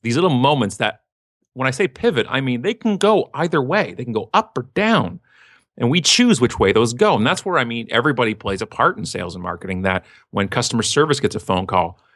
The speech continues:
you're affecting the brand right there. That pulse will go up or down depending on how you deal with it. Maybe it's Friday at three o'clock and you just, you just wanna go home. And if you're a-, in H R, I think it's probably Wednesday at eleven.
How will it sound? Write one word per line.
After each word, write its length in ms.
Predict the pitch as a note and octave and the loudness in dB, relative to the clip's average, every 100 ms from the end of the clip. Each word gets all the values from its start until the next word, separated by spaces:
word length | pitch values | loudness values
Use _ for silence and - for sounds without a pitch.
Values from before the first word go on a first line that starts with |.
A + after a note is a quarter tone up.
| _ _ | _ _
you're 200 | - C#3 | 2 4
affecting 400 | E3+ - A2+ - | 4 0 -2 -2
the 80 | G2 | -4
brand 320 | F2 C3 C3 F2+ | -2 -2 -2 -4
right 180 | - - | -14 -16
there. 260 | - - _ | -18 -18 _
That 200 | G#2 - | -10 -2
pulse 360 | - B2+ C3 - | 0 2 0 -4
will 100 | G2 | -4
go 140 | - A2+ | -4 -6
up 120 | A#2 | -4
or 80 | A#2 | -2
down 220 | A#2 A2 | 0 -2
depending 240 | F#2+ F#2+ | -6 -10
on 60 | F#2 | -10
how 80 | F#2 | -10
you 140 | F#2 | -12
deal 240 | F2 C3 - | -4 0 0
with 120 | - | -2
it. 60 | |
Maybe 200 | F2+ B2 C#3 | 0 2 4
it's 100 | C#3 | 0
Friday 460 | - A#2+ C3+ C3 | 0 2 2 2
at 140 | B2 - | -2 -4
three 180 | B2 A#2 | -4 -4
o'clock 400 | - B2 A#2 B2 | -2 -2 -2 -4
and 140 | D3+ | -8
you 60 | F#3 | -8
just, 220 | A#3 - | -8 -8
you 160 | F3 A3 | -6 -4
just 160 | C#4 B3 | -4 -8
wanna 220 | A3+ D#3+ | -8 -2
go 260 | C3 B2 | 2 4
home. 400 | G2 G2+ G2 D#2+ - _ _ _ _ | 2 2 0 -2 -12 _ _ _ _
And 100 | A#2+ | -2
if 80 | A2+ | 2
you're 160 | A2 | 4
a-, 160 | A2+ A2+ A2 | 4 2 -2
in 40 | |
H 220 | A2+ G2+ | -4 0
R, 220 | C#3 A#2+ | 0 0
I 40 | G2 | -2
think 120 | A2 | -6
it's 80 | F#2 | -4
probably 200 | G#2+ F#2+ | -4 -4
Wednesday 340 | G2 A2 G2 | -2 0 2
at 80 | G2 | 0
eleven. 420 | F#2 F2+ B2 G#2+ | -2 -4 -4 -4